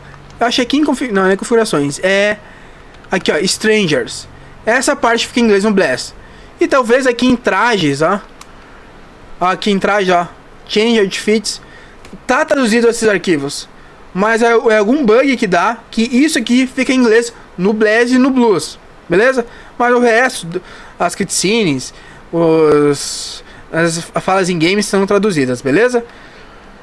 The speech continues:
Pra, antes que alguém pergunte do mapa, eu procurei ajeitar, tá? Não tá mais árvores altas, world plans e tal.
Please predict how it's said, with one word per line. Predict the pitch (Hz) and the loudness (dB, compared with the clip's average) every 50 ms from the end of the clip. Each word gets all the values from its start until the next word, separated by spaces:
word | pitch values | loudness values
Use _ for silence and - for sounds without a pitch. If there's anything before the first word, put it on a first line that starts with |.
| - - - - - | -20 -20 -20 -8 -2
Pra, | - 240 | 0 0
antes | 240 240 240 254 254 | 0 2 0 -2 -2
que | - 262 | 0 0
alguém | 214 208 220 220 | 0 2 0 0
pergunte | 220 208 202 190 - 208 | 0 0 0 0 0 0
do | 190 | 0
mapa, | 180 180 196 233 277 262 - 196 | 0 0 0 0 0 0 0 2
eu | 170 175 185 190 185 185 190 196 - - | 4 4 4 4 2 0 -4 -8 -4 -2
procurei | 196 185 - 196 208 220 | -2 0 0 2 0 2
ajeitar, | 220 226 220 - 185 196 220 214 | 2 0 0 0 0 -2 -2 -2
tá? | - 147 160 185 196 170 | -2 -2 0 0 -2 -4
Não | 170 156 156 | -4 -6 -2
tá | - - | -2 0
mais | 185 175 156 | 0 2 0
árvores | 156 151 151 147 139 | 2 0 0 0 0
altas, | 135 139 156 175 175 165 - 143 135 135 131 131 127 - 143 | 0 0 2 2 0 0 0 -2 -4 -2 -2 -4 -6 -6 -6
world | 147 147 151 143 - | -4 -4 -4 -4 -6
plans | - 143 143 156 175 170 156 151 - | -6 -4 -2 -2 -2 -4 -6 -8 -12
e | - - | -8 -4
tal. | 151 160 165 _ | -2 -2 -4 _